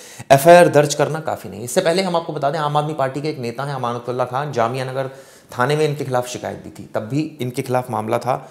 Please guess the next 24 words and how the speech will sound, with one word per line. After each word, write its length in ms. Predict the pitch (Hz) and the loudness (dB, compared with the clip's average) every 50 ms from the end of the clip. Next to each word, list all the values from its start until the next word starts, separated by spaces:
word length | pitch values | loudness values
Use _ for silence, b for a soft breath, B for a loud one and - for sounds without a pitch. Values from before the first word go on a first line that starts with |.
| B B B B - | B B B B 2
हेट 160 | 139 127 - - | 2 2 2 2
स्पीच 280 | - - - - - | -4 -4 -8 -14 -14
का। 180 | - - - - _ _ B B B B B B B | -14 -16 -16 -20 _ _ B B B B B B B
इस 160 | 180 175 - | 6 10 12
तरह 120 | 220 220 | 12 12
के 80 | 208 226 | 12 12
तमाम 280 | 226 202 185 196 208 208 | 10 10 10 10 10 10
मामले 280 | 190 185 175 180 185 | 10 8 8 8 6
इनके 200 | 185 180 180 185 | 4 6 4 2
खिलाफ 540 | 180 180 - - - - 135 139 147 147 147 | 2 2 -2 -10 -2 4 8 8 8 8 6
हैं 120 | 151 165 180 - - | 0 -2 -2 2 6
और 200 | 127 139 147 147 | 8 8 8 8
ये 140 | 143 160 | 6 2
अक्सर 300 | 147 131 - - - 151 143 | 2 2 0 0 0 2 0
सुर्खियों 380 | 147 - 110 104 - - 147 | 2 0 0 0 2 0 2
में 80 | 139 139 | 2 2
रहते 220 | 135 135 131 - 139 | 0 0 -2 -4 -6
हैं, 160 | 135 139 139 | -6 -6 -6
सोशल 300 | 135 - 107 - - 120 | -6 -8 -8 -6 -6 -4
मीडिया 240 | 117 110 104 120 117 | -4 -4 -2 -4 -4
पर 120 | 110 - 104 | -4 -4 -8
छाए 260 | - - - 98 107 | -8 -6 -6 -4 -2
रहते 240 | 113 113 113 113 117 | -2 -4 -6 -6 -8
हैं। 240 | 113 127 143 147 | -10 -10 -10 -12